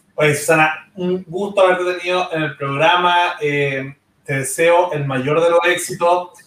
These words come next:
No calzamos en, en, en, en todos los puntos. Hay al-, yo soy más parla-, somos más parlamentaristas por acá, pero sobre, sobre ciertos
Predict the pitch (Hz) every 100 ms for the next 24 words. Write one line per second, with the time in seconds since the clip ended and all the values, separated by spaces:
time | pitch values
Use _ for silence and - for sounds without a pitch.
0 | _ _ - 180 180 160 180 180 175 165
1 | 165 160 156 156 156 151 147 143 135 127
2 | 127 139 151 165 165 156 - 180 175 180
3 | 175 175 175 147 147 143 143 143 - _
4 | 156 - 156 - 156 151 151 - 160 160
5 | 156 156 156 151 - 180 185 - 196 190
6 | 196 214 214 - - - 160 156 160 156
7 | 156 151 151 - 151 147 160 156 - 165
8 | 160